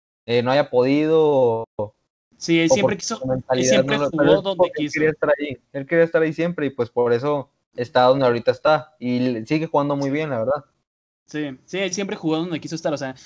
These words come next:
Speaker 2: no tenía por qué irse de la Real Sociedad si ahí se sentía cómodo y ahí demostraba que, o sea, ahí demostraba buen fútbol y ahí, pues ahí se sentía cómodo y si estás cómodo en un lugar, no, no buscar otro, no tienes por qué buscar otro. Pero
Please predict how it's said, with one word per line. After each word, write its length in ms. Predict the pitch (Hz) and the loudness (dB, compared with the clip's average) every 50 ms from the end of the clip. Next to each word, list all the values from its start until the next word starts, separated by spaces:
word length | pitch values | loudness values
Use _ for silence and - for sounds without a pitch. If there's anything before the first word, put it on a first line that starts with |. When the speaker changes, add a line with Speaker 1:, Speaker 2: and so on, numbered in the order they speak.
| - _ _ _ - | -20 _ _ _ -4
Speaker 2:
no 140 | 160 170 | -4 -4
tenía 320 | 170 196 196 190 180 180 175 | -2 -2 -2 -2 -2 -2 0
por 160 | 190 180 170 | -2 -2 -2
qué 80 | 170 170 | -2 -2
irse 260 | 180 175 170 185 180 | -2 0 -2 -2 0
de 120 | 214 196 | 0 2
la 100 | - - | 2 2
Real 240 | 143 151 143 143 147 | 0 0 -2 -2 -2
Sociedad 500 | - 180 170 165 151 143 147 156 165 165 - _ _ _ _ _ _ _ | -4 -8 -6 -4 -2 0 0 0 -2 -4 -10 _ _ _ _ _ _ _
si 240 | - - 165 160 | -6 -2 0 2
ahí 140 | 147 143 135 | 2 0 -2
se 100 | - 170 | -4 -6
sentía 380 | 170 170 143 - 147 139 135 - | -6 -6 -8 -6 -8 -10 -10 -6
cómodo 580 | - 165 165 165 170 180 185 190 190 185 185 - | -6 -4 -2 -2 -2 -2 0 0 -2 -2 -4 -4
y 180 | 175 165 156 | -2 0 2
ahí 180 | 147 139 135 139 | 2 0 0 -2
demostraba 560 | 147 170 170 160 156 - - 143 147 151 151 | -4 -4 -4 -4 -6 -6 -4 -2 0 0 0
que, 260 | 151 - 170 170 165 151 | -2 -4 -6 -4 -4 -4
o 100 | 151 143 | -6 -6
sea, 120 | - 156 | -6 -6
ahí 100 | 147 147 | -6 -6
demostraba 540 | 143 151 175 170 165 143 - - 151 160 160 | -4 -4 -4 -4 -4 -4 -4 -2 0 0 0
buen 220 | 151 156 160 160 | 0 0 -2 -2
fútbol 440 | 160 170 165 165 160 196 214 220 202 | -2 -2 -2 -2 0 -2 -2 -2 0
y 60 | 160 | 0
ahí, 260 | 147 143 143 143 139 - - _ _ _ _ _ _ _ _ _ | 0 2 0 -2 -4 -6 -12 _ _ _ _ _ _ _ _ _
pues 160 | - 143 - | -8 -4 -2
ahí 360 | 151 147 147 151 151 151 151 - _ | -2 0 2 2 2 2 0 -6 _
se 160 | - - 135 | -8 -6 -6
sentía 320 | - 156 - - 147 - | -6 -6 -6 -8 -10 -8
cómodo 320 | - 156 147 156 165 156 143 | -8 -6 -4 -2 -2 -2 -2
y 180 | 127 127 139 | -4 -6 -6
si 140 | 120 - 143 | -6 -6 -6
estás 240 | 135 - 151 147 - | -6 -4 -6 -6 -4
cómodo 240 | - 175 170 175 160 | -2 -2 0 0 0
en 100 | 147 147 | 0 0
un 100 | 143 151 | 0 0
lugar, 260 | 151 151 156 156 156 | 0 2 2 0 0
no, 400 | 156 147 143 139 143 139 131 143 | 0 -2 -2 -4 -4 -6 -6 -6
no 220 | 139 143 139 139 143 | -6 -4 -4 -4 -4
buscar 340 | 156 147 - - 143 139 | -6 -8 -6 -4 -4 -2
otro, 320 | 135 131 - 151 143 139 131 | -2 -4 -6 -6 -4 -4 -2
no 160 | 131 135 131 | -2 -4 -4
tienes 240 | - 147 151 147 - | -2 -2 -2 -2 -4
por 160 | - 135 123 | -8 -12 -10
qué 80 | 131 135 | -6 -6
buscar 320 | 139 135 - - 143 131 | -4 -6 -2 -2 0 0
otro. 220 | 131 120 - - - _ _ _ _ _ _ _ _ _ _ _ _ _ _ _ _ _ _ _ _ _ _ _ _ _ _ _ _ - _ _ | 0 -2 -4 -10 -20 _ _ _ _ _ _ _ _ _ _ _ _ _ _ _ _ _ _ _ _ _ _ _ _ _ _ _ _ -20 _ _
Pero 680 | - 160 165 170 170 170 165 165 165 156 156 151 143 | 2 4 4 4 4 4 4 2 2 2 2 0 -2